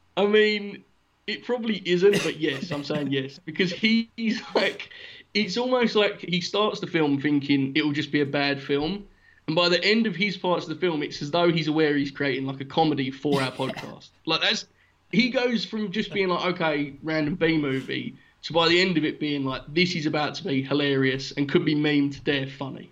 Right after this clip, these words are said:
Speaker 1: And it is,
Speaker 2: <laughs>
Speaker 1: there's some lines in here which I'm sure you've got, I've got a couple too, but yeah, that's great. And, and by the way, you know, like, the classic plot line of he wants to get out the game?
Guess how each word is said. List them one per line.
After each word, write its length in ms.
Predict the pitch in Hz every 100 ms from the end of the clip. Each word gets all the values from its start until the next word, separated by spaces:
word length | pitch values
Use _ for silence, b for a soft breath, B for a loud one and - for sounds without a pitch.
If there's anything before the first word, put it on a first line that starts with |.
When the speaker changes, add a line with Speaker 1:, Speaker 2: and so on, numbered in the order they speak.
| -
Speaker 1:
And 80 |
it 120 | 175 180
is, 340 | 190 180 - - -
Speaker 2:
<laughs> 160 | -
Speaker 1:
there's 240 | - 262 -
some 240 | 294 240
lines 360 | 220 214 202 170
in 80 | 160
here 160 | 156
which 120 | 156
I'm 120 | 156 160
sure 180 | 180
you've 240 | 175 165 135
got, 260 | 147 143
I've 180 | 147 151
got 100 | 143 139
a 20 |
couple 280 | 139 143 156
too, 280 | - 139 135
but 260 | 135 127 - B B B 139
yeah, 200 | 147 131
that's 260 | 170 160 -
great. 360 | 151 127 123 -
And, 160 | 170
and 160 | 170 175
by 160 | 214 233
the 80 |
way, 260 | 190 170 156
you 160 | 135 147
know, 140 | 180
like, 180 | 180 160
the 100 | 151
classic 600 | 143 - 147 139 147 139
plot 240 | - 147 131
line 200 | 139 135
of 60 |
he 80 | 143
wants 260 | 139 147 -
to 80 | -
get 120 | 139
out 180 | 143 143
the 80 | 160
game? 480 | 147 151 180 180